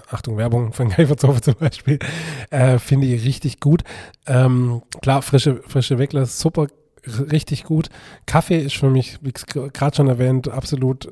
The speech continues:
absolut essentiell wichtig. Ähm, dann, ähm, eine frisch gemachte oder eine selbstgemachte Marmelade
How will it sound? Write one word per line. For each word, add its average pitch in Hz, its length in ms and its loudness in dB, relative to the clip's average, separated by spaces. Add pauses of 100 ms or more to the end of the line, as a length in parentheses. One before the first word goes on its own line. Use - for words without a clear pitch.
(220)
absolut 135 560 0
essentiell 135 560 0
wichtig. 156 380 -6 (640)
Ähm, 123 540 2 (1700)
dann, 131 560 2
ähm, 120 1080 0 (160)
eine 120 100 -6
frisch - 280 -6
gemachte 127 300 -2
oder 120 100 -2
eine 120 340 -4
selbstgemachte 131 760 -6 (160)
Marmelade 120 400 -6